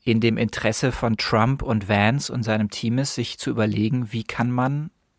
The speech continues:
im Weißen Haus bleiben. Ob das dadurch funktio-, darüber funktioniert, dass man J D Vance früh aufbaut als einen möglichen Nachfolger, der dann gewählt wird, das ist vielleicht die eine Möglichkeit.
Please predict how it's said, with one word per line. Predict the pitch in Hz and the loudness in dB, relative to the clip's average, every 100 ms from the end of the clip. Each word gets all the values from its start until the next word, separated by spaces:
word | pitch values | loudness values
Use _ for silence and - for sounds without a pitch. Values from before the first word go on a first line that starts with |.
| _ - | _ -2
im | 117 | 0
Weißen | 107 113 - 123 | 2 0 -2 -2
Haus | 117 131 - | -2 -4 -2
bleiben. | 127 143 151 185 127 - | 0 0 -2 -6 -12 -6
Ob | 123 - | -4 2
das | 110 - - - - - _ _ | 2 2 -6 -10 -14 -20 _ _
dadurch | - 90 - 104 - 113 120 110 | -14 -14 -14 -10 0 2 4 2
funktio-, | - 120 113 - | 0 -2 -2 0
darüber | 123 120 120 | 4 4 4
funktioniert, | - 117 - 117 | 2 -2 0 2
dass | 120 - | 2 2
man | 110 | 2
J | 104 117 113 | 4 4 4
D | 107 | 4
Vance | 107 110 143 143 - - - - - - - | 4 4 4 0 -4 -10 -18 -16 -16 -18 -12
früh | - 147 143 | 2 6 8
aufbaut | 123 127 135 - 131 127 | 8 4 4 2 4 4
als | 120 113 | 4 2
einen | 120 117 | 0 2
möglichen | 117 127 113 107 | 2 0 0 2
Nachfolger, | 113 120 - 117 113 | 4 2 2 2 2
der | 110 | 2
dann | 107 107 | 0 0
gewählt | 104 101 123 143 - | 0 2 2 2 2
wird, | 147 | 0
das | 120 - | 0 -4
ist | - | -6
vielleicht | 117 110 | -6 -4
die | - | -2
eine | 98 123 | 0 2
Möglichkeit. | 139 143 147 - 147 143 | 2 0 -4 -2 -2 -2